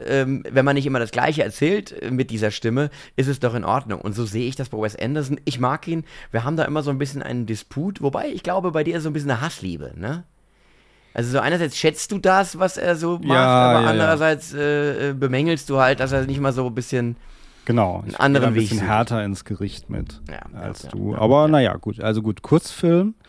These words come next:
Speaker 1: Mhm.
Speaker 2: Dann, wir sind gespannt. Es kommt auf Netflix auf jeden Fall.
Speaker 1: Ja.
Speaker 2: So, dann haben wir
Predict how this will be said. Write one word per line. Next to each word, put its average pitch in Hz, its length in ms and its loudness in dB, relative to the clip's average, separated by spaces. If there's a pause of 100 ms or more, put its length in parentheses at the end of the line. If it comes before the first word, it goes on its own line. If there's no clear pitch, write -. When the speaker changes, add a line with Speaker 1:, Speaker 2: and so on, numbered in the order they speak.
(600)
Speaker 1:
Mhm. 110 120 -6
Speaker 2:
Dann, 110 540 4
wir 98 80 0
sind 95 160 -4
gespannt. - 400 -8
Es - 60 -12
kommt 143 120 6
auf 131 120 2
Netflix 147 420 2
auf 135 100 -2
jeden 131 220 0
Fall. 113 480 0 (160)
Speaker 1:
Ja. 90 140 -10 (960)
Speaker 2:
So, 117 180 4
dann 139 380 6
haben 143 280 2
wir 131 340 4